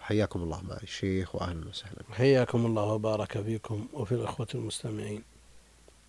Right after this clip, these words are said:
Speaker 1: أول أسئلة هذا اللقاء، سائل يقول: "إذا أحس الإنسان بشيء من التثاقل عن أداء الصلاة، هل يكون بذلك منافقا؟"
Speaker 2: الحمد لله رب العالمين،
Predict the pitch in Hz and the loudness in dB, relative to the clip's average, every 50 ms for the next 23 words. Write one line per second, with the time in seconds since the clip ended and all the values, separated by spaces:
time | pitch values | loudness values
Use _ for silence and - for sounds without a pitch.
0 | - - 107 - - 147 165 175 180 160 143 131 120 113 - - 147 139 120 110 | -4 -2 0 2 8 10 10 12 12 12 12 12 12 12 10 10 10 10 10 10
1 | - 113 101 113 127 120 110 104 101 95 92 - - 127 127 113 110 - - 127 | 10 8 8 10 10 10 10 10 8 6 4 4 6 6 6 6 6 6 8 8
2 | 127 - - 120 101 98 95 92 92 90 - - - 127 120 107 101 - - - | 8 8 6 4 4 4 4 4 2 2 2 4 6 8 8 8 6 2 6 8
3 | 151 139 107 104 95 85 82 - - - - 104 - - - 139 - - - - | 8 8 10 8 4 4 2 0 -2 -2 -2 -2 0 2 2 2 2 2 -2 0
4 | - 95 85 85 80 - - - 90 82 85 85 - - 123 127 120 110 98 85 | 2 2 2 2 0 -2 -2 -2 -2 -2 -2 -2 0 4 6 6 8 6 6 4
5 | 85 82 80 82 85 - - 131 120 104 101 - - 92 87 85 85 101 127 123 | 2 0 0 -2 -2 2 4 6 6 6 4 2 -2 -2 -2 0 2 4 6 6
6 | 110 - - - - 92 82 - 120 117 113 101 - - 95 87 90 85 123 120 | 6 4 0 -4 -4 -4 -2 2 4 4 4 4 4 2 0 2 2 0 2 2
7 | 127 127 - - 113 101 107 117 123 - - 117 - - - 107 98 85 78 - | 2 2 2 2 2 4 6 6 6 6 4 0 0 2 4 4 4 4 2 -2
8 | - - - - - - - - - - - - - - - - - - 117 123 | -8 -20 -20 -20 -20 -20 -20 -20 -20 -20 -20 -20 -20 -20 -20 -16 -2 2 4 4
9 | 127 120 104 95 87 - - - 104 98 90 85 80 87 87 85 98 95 90 85 | 6 6 4 4 2 0 0 0 0 2 2 0 0 0 0 2 2 0 0 0
10 | 78 - - 78 76 80 78 80 78 85 - - 151 - - 156 151 - - - | -4 -4 -6 -6 -4 -4 -2 -2 -4 -4 -4 -8 -8 -8 -8 -10 -10 -12 -16 -20
11 | - - - - - - - - - - - - - - - - - - - - | -20 -20 -20 -20 -20 -20 -20 -20 -20 -20 -20 -20 -20 -20 -20 -20 -20 -20 -20 -20
12 | - - - - 127 - 151 151 151 143 135 131 131 131 135 139 127 127 123 117 | -20 -8 -4 -4 4 8 10 12 12 12 12 12 12 12 12 12 10 10 8 6
13 | 117 117 113 110 110 120 117 117 117 113 117 120 123 123 123 127 | 4 4 4 6 6 8 6 6 6 6 6 8 8 8 6 4